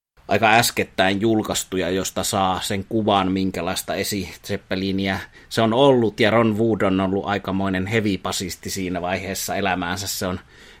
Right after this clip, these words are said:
mielenkiintoinen juttu. Ja toinen asia Pekin ja Kissin välillä on se, että me kuultiin nytkin tuolla Kissin keikalla tämä balladi Beth, jonka rumpali Eric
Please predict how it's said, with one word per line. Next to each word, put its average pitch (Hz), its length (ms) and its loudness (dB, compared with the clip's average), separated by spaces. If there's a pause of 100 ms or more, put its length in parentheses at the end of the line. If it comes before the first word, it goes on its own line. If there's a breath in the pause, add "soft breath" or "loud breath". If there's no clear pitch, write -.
mielenkiintoinen 101 840 0
juttu. 123 420 0 (300 soft breath)
Ja 110 80 -4
toinen 160 340 6
asia 131 240 4
Pekin 135 380 2
ja 110 80 4
Kissin 113 440 -2
välillä 101 400 2
on 101 80 -2
se, 113 220 0
että 104 320 -4
me 95 160 -12
kuultiin 107 600 -2
nytkin 98 380 -6
tuolla 98 320 -4
Kissin 101 380 -8
keikalla 95 360 -2
tämä 95 220 -6
balladi 95 520 0
Beth, 113 440 0 (580 soft breath)
jonka 92 420 0 (200)
rumpali 95 540 -2
Eric 98 340 -2